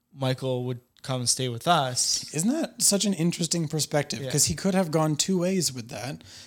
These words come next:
Speaker 2: Or three, I guess, but whatever. But, like, he said that he wished that Michael could have, like, just come to slum it with them,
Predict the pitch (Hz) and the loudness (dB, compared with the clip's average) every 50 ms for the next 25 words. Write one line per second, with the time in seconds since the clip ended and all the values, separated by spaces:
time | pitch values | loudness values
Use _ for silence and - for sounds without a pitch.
0 | - - - - 147 - - - - - - - - - 156 147 131 110 107 107 | -18 -14 -8 -8 -8 -8 -8 -18 -20 -20 -20 -16 -8 -4 0 0 0 0 -2 -6
1 | 107 120 117 - - 135 123 117 107 - 117 120 131 143 135 127 151 147 139 120 | -8 -8 -8 -8 -8 -8 -8 -6 -6 -6 -8 -4 -2 -2 -2 0 0 0 0 2
2 | - 160 151 - - - - - - - - - - 156 131 113 120 135 156 185 | 2 0 0 0 -2 -14 -18 -18 -12 -4 0 2 2 2 2 0 -4 -4 -6 -6
3 | 170 165 165 156 135 127 113 113 113 - 151 151 143 151 147 - - - 151 147 | -8 -8 -6 -2 -2 0 0 -2 -2 2 2 4 4 4 2 0 -2 -4 -4 -6
4 | 147 147 147 139 160 151 143 - - - 151 143 139 131 120 - - 165 139 117 | -4 -6 -4 -2 -2 -4 -4 -4 -6 -4 -4 -2 -2 -4 -6 -10 -10 -8 -8 -6
5 | 120 - 156 143 - 175 165 156 156 - - 165 160 151 139 - 127 120 120 131 | -2 -2 -2 0 0 0 0 2 2 2 2 2 2 0 0 0 -2 -2 0 0
6 | 127 117 107 110 117 | 0 0 -2 -6 -10